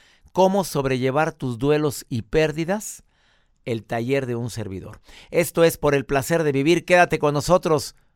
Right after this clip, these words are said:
Iniciamos. La ciencia ha avanzado en tantas, eh, ramas importantes, sobre todo de la vida diaria,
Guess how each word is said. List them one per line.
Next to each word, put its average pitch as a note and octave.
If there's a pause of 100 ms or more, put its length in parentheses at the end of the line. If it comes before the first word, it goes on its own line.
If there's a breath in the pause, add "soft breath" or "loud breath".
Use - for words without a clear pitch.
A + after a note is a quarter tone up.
(580)
Iniciamos. G3+ (1040 soft breath)
La B2
ciencia E3
ha E3+
avanzado E3
en D3
tantas, E3
eh, C#3
ramas E3
importantes, C#3+
sobre B2+
todo E3+
de D3+
la C3+
vida D#3+
diaria, F3